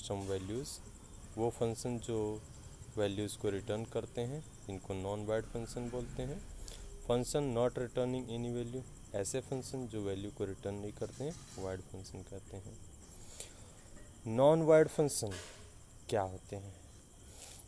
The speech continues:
The function that returns some computed result in terms of a value fall in this category। मतलब ऐसे फंक्शन जो,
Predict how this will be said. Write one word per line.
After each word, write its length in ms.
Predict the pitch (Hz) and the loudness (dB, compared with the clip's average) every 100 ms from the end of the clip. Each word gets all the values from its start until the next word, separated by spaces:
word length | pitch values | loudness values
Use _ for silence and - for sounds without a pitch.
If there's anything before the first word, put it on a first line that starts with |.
| - | 2
The 100 | 113 | 4
function 520 | 131 151 160 - 170 175 139 | 6 4 4 6 4 4 8
that 240 | 135 127 123 | 8 8 0
returns 420 | - 135 139 131 | 4 4 4 2
some 160 | 135 127 120 123 | 2 2 2 2
computed 680 | 117 - 113 - 120 113 | 2 0 -2 2 0 2
result 560 | 107 98 113 113 113 - - - - - - - - - - | 0 4 4 4 2 -10 -18 -18 -18 -16 -16 -18 -18 -18 -6
in 180 | 110 104 - | -2 -2 2
terms 280 | 117 131 143 - 139 | 4 4 4 6 6
of 180 | 131 110 | 6 0
a 80 | 95 | 2
value 400 | 104 110 110 113 117 - - - - | 2 2 0 -4 -4 -12 -18 -12 4
fall 260 | 110 117 117 | 6 6 2
in 140 | 110 104 | -4 -2
this 160 | 104 - - | -2 -4 -4
category। 460 | 104 107 101 95 92 - - - - - - - - - | -4 -2 -2 -4 -8 -10 -20 -20 -20 -20 -20 -18 -18 -12
मतलब 320 | - 131 131 - - | 0 2 2 0 6
ऐसे 340 | 139 135 180 | 8 10 8
फंक्शन 600 | - 123 104 - 107 139 156 - - - - - - | 6 2 2 -2 -2 -4 -8 -16 -18 -16 -18 -16 -12
जो, 280 | 107 - 120 | -4 2 6